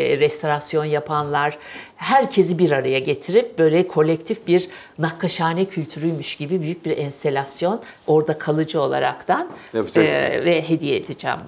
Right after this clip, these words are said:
Speaker 1: e, e, bakanlığımıza ve o mekana. E, o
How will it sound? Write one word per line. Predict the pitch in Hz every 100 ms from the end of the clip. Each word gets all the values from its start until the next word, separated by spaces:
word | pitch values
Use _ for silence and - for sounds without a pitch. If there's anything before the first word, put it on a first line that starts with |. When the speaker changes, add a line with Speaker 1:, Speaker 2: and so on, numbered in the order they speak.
| -
Speaker 1:
e, | 139
e, | - - - - -
bakanlığımıza | 139 - 143 143 135 127 127 - 160 330 -
ve | 139 127
o | - 143
mekana. | 139 135 - 127 - 202 381 - - - - -
E, | 170 165 160 160 135 - -
o | 107 143